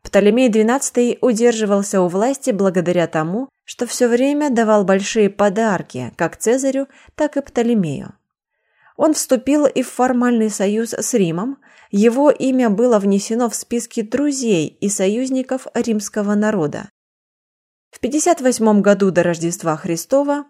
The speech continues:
Птолемей двенадцатый проигнорировал захват Римом Кипра,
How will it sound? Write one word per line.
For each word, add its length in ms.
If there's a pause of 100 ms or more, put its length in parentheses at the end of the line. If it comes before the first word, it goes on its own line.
Птолемей 480
двенадцатый 680
проигнорировал 1000
захват 500
Римом 420
Кипра, 500